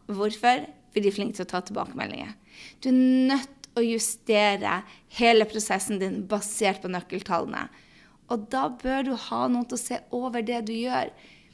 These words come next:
Du, vi blir blind på våres egen ting. Jeg hadde nettopp, eh, tre, tre mastermind-venninner på besøk her i New York. Susie Moore,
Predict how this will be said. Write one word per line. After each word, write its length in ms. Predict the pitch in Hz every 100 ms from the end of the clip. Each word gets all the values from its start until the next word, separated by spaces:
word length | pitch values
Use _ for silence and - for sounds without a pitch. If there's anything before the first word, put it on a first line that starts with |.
| - - - -
Du, 160 | 240 -
vi 160 | 277 285
blir 240 | 302 254
blind 460 | 247 320 370 381 339
på 140 | 240 196
våres 340 | 196 185 170 -
egen 320 | 175 180 170
ting. 260 | 131 120 - _ _ _ _ _ _ -
Jeg 160 | 226
hadde 200 | 233 233 233 214
nettopp, 480 | 226 277 226 214 -
eh, 80 | 190 202
tre, 300 | 226 202 208 190 185 196 202 -
tre 220 | 220 190 185
mastermind-venninner 880 | 190 202 196 196 202 196 190 170 -
på 80 | 190
besøk 460 | 208 214 180 185
her 240 | 185 - -
i 240 | - 190
New 140 | 180 175
York. 380 | 175 233 294 - - - - -
Susie 840 | - - 220 214 233 214 208 202 - -
Moore, 680 | 214 254 269 277 269 277